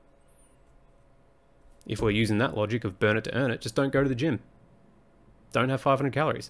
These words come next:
Save yourself a lot of time. It's like, "Yeah, but I need that five hundred calories 'cause otherwise I'm so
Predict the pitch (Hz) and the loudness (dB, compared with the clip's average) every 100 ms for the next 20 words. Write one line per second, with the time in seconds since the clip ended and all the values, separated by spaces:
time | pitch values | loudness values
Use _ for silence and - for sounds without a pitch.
0 | - - 120 120 120 131 135 135 127 135 | -10 0 2 2 2 2 2 0 0 -2
1 | 156 - _ - - - - - - 117 | -2 -6 _ -20 -20 -20 -20 -18 -14 -6
2 | 147 143 139 139 147 143 135 - 131 117 | -4 -4 -4 -2 0 0 -2 -2 0 0
3 | 117 123 123 120 113 120 127 127 123 120 | -4 -2 -2 -2 -4 -4 -4 -2 -2 -2
4 | 117 104 - - 131 120 117 117 | -4 -6 -6 -2 0 0 -2 -8